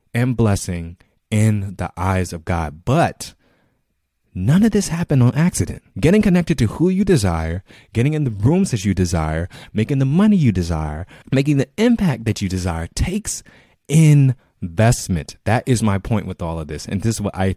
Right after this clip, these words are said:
failed to share in that episode in season four. If I knew that I was gonna get a twenty-five K return on a ten K investment,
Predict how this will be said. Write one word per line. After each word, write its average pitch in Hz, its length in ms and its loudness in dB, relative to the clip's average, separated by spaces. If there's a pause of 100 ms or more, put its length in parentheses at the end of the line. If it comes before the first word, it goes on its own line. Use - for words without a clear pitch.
(140)
failed 123 400 2
to 101 240 0
share 87 560 -2 (460)
in 104 200 2
that 95 220 -2
episode 95 460 -4
in 90 80 -2
season 90 440 -8
four. 92 280 -4 (340)
If 135 200 0
I 180 180 2
knew 165 360 4
that - 120 -2
I 127 100 -2
was 135 120 2
gonna 131 160 0
get 120 180 0
a - 40 -4
twenty-five 135 400 -2
K - 180 -4
return 117 540 -2
on 107 180 0
a 98 60 -2
ten 139 300 -4
K 117 180 -6
investment, 101 640 -4